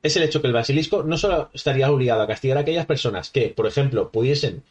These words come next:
conscientemente haber decidido obstaculizar su advenimiento, por ejemplo, legisladores, grupos de presión que trataron de prohibir el desarrollo de una inteligencia artificial, sino también a todos aquellos que pudieron haber contribuido a su creación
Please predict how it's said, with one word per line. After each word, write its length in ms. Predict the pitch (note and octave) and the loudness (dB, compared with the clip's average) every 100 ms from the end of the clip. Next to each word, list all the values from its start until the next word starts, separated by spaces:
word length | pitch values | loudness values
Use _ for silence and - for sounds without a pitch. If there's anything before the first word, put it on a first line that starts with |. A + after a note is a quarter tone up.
| _ _ _ | _ _ _
conscientemente 760 | C3 B2+ F#3 G3+ G3+ G3 - | 0 2 0 2 0 0 0
haber 180 | F3+ A3 | 0 2
decidido 340 | F3+ E3+ D#3 A2 | 0 0 2 0
obstaculizar 800 | - - B2 A#2+ A2 G#2+ D#3+ | -4 -6 -2 0 0 2 0
su 160 | - D3 | 0 0
advenimiento, 680 | C3 D3 F#3+ G#3+ G#3+ A#3 - _ | 2 2 2 0 0 -4 -6 _
por 140 | A#2 | -2
ejemplo, 460 | C3 C#3 A#2 F#2 - _ _ | 2 0 0 -2 -4 _ _
legisladores, 760 | A2+ - A2+ G#2+ A2+ C#3+ G2 G2 | -2 -2 0 0 2 2 2 0
grupos 280 | A2 C3+ A#2+ | -2 0 0
de 80 | A2+ | 0
presión 380 | G#2 - C#3 | 0 0 0
que 100 | B2 | 0
trataron 320 | F#2+ F#2 A2 A2+ | -2 0 0 0
de 100 | A2 | 0
prohibir 280 | A2 A2+ | 0 2
el 100 | A2 | 2
desarrollo 400 | G#2+ G#2+ G#2+ B2+ | 0 -2 0 0
de 40 | G#2 | 0
una 100 | F#2 | 0
inteligencia 400 | F2 G#2 A2+ B2+ | -4 -4 -2 -2
artificial, 500 | C3+ C3+ C#3 G3 A#3 _ _ _ _ _ _ | -2 -2 -2 -2 -4 _ _ _ _ _ _
sino 260 | - C#3+ D3 | -2 2 2
también 340 | D#3 F3 D3+ - | 2 2 -2 -2
a 140 | - | 0
todos 260 | F#3+ G3+ F#3+ | 4 2 2
aquellos 440 | D#3 F#3 G#3+ G#3+ | 0 2 2 2
que 140 | D#3 | -2
pudieron 420 | C#3 C3+ D3+ F#3+ E3 | 0 2 2 2 2
haber 180 | E3+ | 0
contribuido 480 | - D#3+ C#3+ C#3 F#3 | 0 0 2 2 0
a 40 | D3+ | -2
su 120 | C3 | 0
creación 460 | A2+ A2 D#3 G#3 | 0 0 0 -2